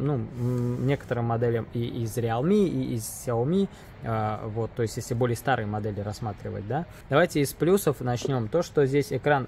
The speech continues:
крупный, э, и довольно-таки хорошо, э, передает, э, цвета и поддерживает девяносто герц. А,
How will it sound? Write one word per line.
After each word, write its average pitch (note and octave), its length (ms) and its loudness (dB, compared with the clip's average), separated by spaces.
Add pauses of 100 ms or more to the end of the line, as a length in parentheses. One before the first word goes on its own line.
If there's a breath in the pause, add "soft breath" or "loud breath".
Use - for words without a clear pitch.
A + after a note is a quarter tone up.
крупный, F3 460 0 (300 loud breath)
э, A#2+ 220 2
и D3+ 200 2
довольно-таки C3+ 580 4
хорошо, C3 720 2
э, A2+ 280 0
передает, A#2+ 640 2
э, A#2 160 -4
цвета F3 440 4
и D3+ 200 2
поддерживает B2 560 2
девяносто A2+ 480 -2
герц. A2 100 -2 (640 loud breath)
А, A2+ 340 0